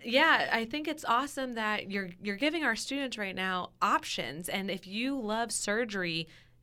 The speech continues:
maybe an internship and a residency isn't the route you need to take. You can do tons of surgeries as a, an associate veterinarian without that title. Now, you're maybe not doing, like, a hip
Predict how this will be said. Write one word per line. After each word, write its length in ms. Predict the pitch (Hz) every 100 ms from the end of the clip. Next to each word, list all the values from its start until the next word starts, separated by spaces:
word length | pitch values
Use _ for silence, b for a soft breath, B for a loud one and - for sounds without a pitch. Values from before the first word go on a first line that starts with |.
| - -
maybe 540 | 202 240 302 311 294
an 100 | -
internship 440 | 220 233 254 226 220
and 80 | 202
a 40 |
residency 480 | 208 226 220 208 -
isn't 260 | 214 240 277
the 100 | 254
route 260 | 190 202
you 80 | 226
need 160 | 233 254
to 80 | -
take. 340 | - 330 -
You 100 | 196
can 180 | - 254
do 280 | 247 247 233 B B
tons 460 | - - 262 302 294
of 80 | 240
surgeries 720 | - 196 180 175 170 165 165 - -
as 360 | 190 185 190 -
a, 400 | 190 175 180 180 -
an 120 | 180
associate 460 | 180 - 170 185
veterinarian 720 | 180 160 170 170 160 170 175 175 B B B
without 360 | 185 196 180 175
that 200 | 175 -
title. 460 | 262 285 220 196 B B -
Now, 160 | 214
you're 160 | 202 196
maybe 280 | 202 196 180
not 180 | 180 170
doing, 240 | 175 165
like, 120 | 151
a 60 | 147
hip 320 | 170 247 -